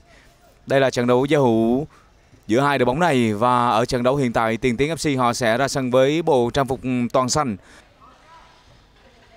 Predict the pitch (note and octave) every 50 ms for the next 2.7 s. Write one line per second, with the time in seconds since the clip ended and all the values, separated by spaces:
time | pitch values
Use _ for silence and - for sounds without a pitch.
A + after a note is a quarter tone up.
0 | _ _ - E2+ E2+ - F2 E2+ F2 F#2+ G#2+ G2+ G2 F#2+ F#2+ F#2+ G2 G#2 A#2 A#2
1 | - - A#2 A2+ A#2 A2+ A2 G#2+ G2+ G2 G2 F#2+ F#2+ F#2 F#2+ A2 C3 C3+ B2 A2
2 | G#2 G2 G2 F#2+ F#2+ F#2 G#2+ C3 C#3+ - D3+ B2 G2+